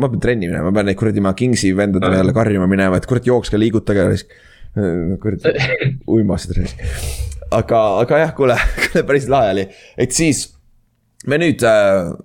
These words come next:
Speaker 1: mingi, mingi aeg, äh, paneme kokku ka selle täpse schedule, täpse schedule, mis saab juuli lõpust, hakkame jälle samamoodi tegema previews nagu eelmine aasta meeskonna omasi, et training camp'is käime samamoodi läbi iga konverents.
Speaker 2: Et, äh, võtke,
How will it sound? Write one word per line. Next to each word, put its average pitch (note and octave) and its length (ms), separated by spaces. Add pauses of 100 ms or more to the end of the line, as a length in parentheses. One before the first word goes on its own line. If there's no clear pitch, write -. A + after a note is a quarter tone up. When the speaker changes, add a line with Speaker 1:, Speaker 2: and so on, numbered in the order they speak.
(120)
Speaker 1:
mingi, G#2+ 320
mingi A#2 240
aeg, F2+ 320
äh, F2 140
paneme G#2 260
kokku G2 220
ka G#2 100
selle F2 220 (420)
täpse A2 340
schedule, G2+ 520
täpse G#2+ 280
schedule, G2 300
mis F2 100
saab G2+ 200 (180)
juuli C#3 340
lõpust, B2+ 320
hakkame G#2+ 300
jälle A2+ 120
samamoodi A2 360
tegema F#2+ 240
previews G#2 400
nagu F2+ 160
eelmine F#2+ 240
aasta F2+ 160
meeskonna F2+ 400
omasi, E2+ 300 (100)
et - 160
training G2+ 320
camp'is F#2 260
käime F#2+ 220
samamoodi G2+ 400
läbi F#2 240
iga F2+ 160
konverents. F#2+ 480
Speaker 2:
Et, A2 60
äh, A2 40
võtke, A#2+ 320